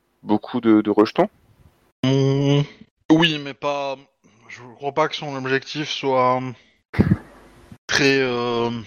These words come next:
Speaker 2: réfléchi. J'ai l'impression qu'il est poussé par une certaine, euh, comment dire, certaine, euh, envie, un besoin, mais qu'il n'est pas capable de le contrôler pour, euh, pour, euh,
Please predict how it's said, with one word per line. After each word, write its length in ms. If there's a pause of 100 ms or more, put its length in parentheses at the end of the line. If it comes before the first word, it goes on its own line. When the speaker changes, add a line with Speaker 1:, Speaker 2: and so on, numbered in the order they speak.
(640)
Speaker 2:
réfléchi. 640 (1200)
J'ai 60
l'impression 440
qu'il 220
est 60
poussé 440
par 260
une 140
certaine, 540
euh, 720 (480)
comment 180
dire, 240 (720)
certaine, 420
euh, 760 (800)
envie, 400 (640)
un 80
besoin, 540 (640)
mais 80
qu'il 160
n'est 80
pas 140
capable 280
de 60
le 80
contrôler 720
pour, 600
euh, 240
pour, 480
euh, 480